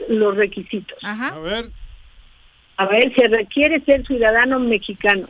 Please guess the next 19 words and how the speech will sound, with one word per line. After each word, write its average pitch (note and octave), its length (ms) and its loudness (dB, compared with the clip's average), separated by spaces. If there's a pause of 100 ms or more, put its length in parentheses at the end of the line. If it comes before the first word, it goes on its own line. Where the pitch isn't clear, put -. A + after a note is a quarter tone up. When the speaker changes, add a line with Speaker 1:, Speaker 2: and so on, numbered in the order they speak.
(220)
Speaker 2:
Ok. F#3+ 140 -6
Speaker 1:
tener B3+ 680 0
su B3+ 180 -4
credencial A3+ 960 2
de G#3+ 360 0
elector G3+ 680 0 (160)
vigente, G3 720 -2 (1300)
tener A#3 320 4
una C#4+ 220 4
residencia A#3 960 0 (120)
en G#3 280 0
el G3+ 140 0
distrito C4 680 0
o A#3 60 0
en G#3+ 120 -2
el G3+ 160 -2
municipio G3+ 680 -2
donde G#3 300 0
pretende A3 760 0